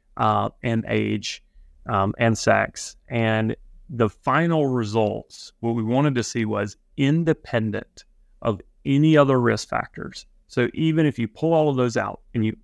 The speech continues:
only analyze it based on T two R status, we still showed the outcomes of worse, you know, increased risk of infection, increased risk of worsened illness, uh, or a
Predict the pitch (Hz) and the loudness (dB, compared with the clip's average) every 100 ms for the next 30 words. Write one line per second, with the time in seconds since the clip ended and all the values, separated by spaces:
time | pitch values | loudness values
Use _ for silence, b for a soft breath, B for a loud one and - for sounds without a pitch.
0 | - 156 170 170 143 135 123 113 110 107 | -2 2 4 6 6 4 4 4 2 0
1 | 110 123 113 - 113 107 - 117 - 60 | -2 2 0 0 -2 -2 -2 -4 -2 -4
2 | - - - - - 117 104 - - - | -4 -6 -14 -20 0 0 0 -6 -14 -20
3 | _ - - - - - - _ - - | _ -20 -20 -20 -20 -20 -20 _ -20 -20
4 | - 120 - 156 139 139 127 117 110 107 | -2 -2 4 4 6 4 4 4 2 0
5 | - 107 101 101 107 98 98 98 101 _ | -2 0 2 0 2 2 0 -4 -8 _
6 | - - - - - - - - - 123 | -20 -20 -20 -20 -20 -20 -20 -20 -4 4
7 | 127 120 - - 131 101 95 139 - 131 | 4 4 -4 -4 0 0 2 0 4 2
8 | 107 120 113 - 135 131 113 107 104 - | 6 4 2 2 2 4 2 0 -4 -6
9 | 113 110 - 127 123 131 120 - 110 107 | -6 -6 -4 -2 0 2 2 2 0 0
10 | - - 107 101 107 107 123 123 - 110 | -2 -2 0 0 -4 0 2 2 -2 -4
11 | 104 107 - - - - - 123 107 101 | -4 -6 -12 -20 -20 -20 -6 0 2 2
12 | 101 - - - - - 107 101 101 - | 0 -4 -14 -20 -20 -8 0 4 2 2
13 | 107 | -4